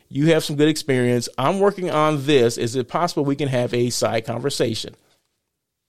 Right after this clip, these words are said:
And I said, "Yeah, I got, you know, ten minutes." And we set up a time and we did, like, a Zoom call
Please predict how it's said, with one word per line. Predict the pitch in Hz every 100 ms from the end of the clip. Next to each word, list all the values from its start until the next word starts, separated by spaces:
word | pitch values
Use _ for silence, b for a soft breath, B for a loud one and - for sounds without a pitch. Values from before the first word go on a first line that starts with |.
| _ _ _ - -
And | 139 139 139 135 131
I | 131
said, | 139 156 139
"Yeah, | 175 151
I | 139
got, | 147 156 143
you | 143
know, | 127 127
ten | 151 160
minutes." | 139 117 - - - _ _ _ -
And | 135 135 131 127 123
we | 127
set | 135 143 143
up | 143
a |
time | 160 165 135 131 131 127
and | 120
we | 127
did, | 123 131
like, | 127 123
a | 139
Zoom | 117 123 120
call | 113 113 110 113 120